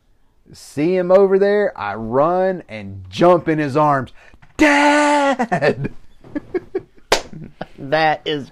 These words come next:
Speaker 2: great.
Speaker 1: Give him the biggest damn hug, get in the ring, you know, look at him, like, "Dad, you talked to the ref, right? Okay." Uh, I think I won. The guy I was wrestling went for a monkey flip. When he landed,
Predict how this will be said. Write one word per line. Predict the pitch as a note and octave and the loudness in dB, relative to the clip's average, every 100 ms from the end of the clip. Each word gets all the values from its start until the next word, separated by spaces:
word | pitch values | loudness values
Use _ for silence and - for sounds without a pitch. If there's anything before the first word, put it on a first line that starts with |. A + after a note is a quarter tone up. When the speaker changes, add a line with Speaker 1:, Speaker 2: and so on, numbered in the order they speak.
| - | -14
Speaker 2:
great. | A2 A2+ A2+ - - | -8 -6 -6 -10 -12
Speaker 1:
Give | F3 G3 | 0 0
him | G3 | 2
the | D#3+ | -2
biggest | B2 A2+ D3+ E3 D#3 D3 | -4 2 2 2 -4 -4
damn | D3 C#3+ C3 | -2 -2 -4
hug, | G#2+ B2 C3+ C3 A#2+ G2+ | 0 2 4 4 0 -2
get | C#3 D#3+ | -2 0
in | |
the | D3 | -4
ring, | C3 C3 C#3 C#3+ C#3 C#3 A#2+ | -4 -2 -2 -2 -2 -4 -4
you | |
know, | A2 G#2+ A2 | -4 -4 -4
look | A2+ D3 D#3 | 2 2 4
at | D3 D3 | 2 0
him, | |
like, | C#3 A#2 G#2+ - | -2 -6 -10 -10
"Dad, | E3+ F3 D3 | -6 -4 -6
you | |
talked | D3 F#3+ D#3 | -6 -6 -6
to | |
the | D#3 | -8
ref, | E3+ F3 A#2+ | -2 -2 0
right? | D#3+ F#3+ E3 _ | -4 -4 -8 _
Okay." | C#3 D3 C#3+ G#2+ F#2 _ _ _ _ _ _ _ - - | -14 -10 -10 -12 -18 _ _ _ _ _ _ _ -20 -4
Uh, | D3+ C3+ G2 F2+ - _ - _ _ _ _ - _ | 0 0 -2 -10 -20 _ -20 _ _ _ _ -20 _
I | - | -10
think | C#3 F#3 | -8 -2
I | F3 | -2
won. | C3+ B2+ C#3+ C#3+ | 0 -2 -4 -4
The | B2+ | -4
guy | C3 C#3 C#3+ C#3+ | -2 -2 -2 -4
I | C3+ | -4
was | B2+ A2+ | -4 -6
wrestling | A2 A2+ A#2 A#2 | -6 -6 -6 -8
went | A2+ A2+ | -8 -8
for | - | -6
a | A2 | -6
monkey | G#2 A2+ A2+ | -6 -8 -8
flip. | G#2 A#2 A#2+ A2+ | -8 -4 -2 -2
When | G#2+ | -6
he | G2+ G#2 | -12 -10
landed, | A2 A#2+ A#2+ A#2+ A#2 | -8 -6 -6 -6 -6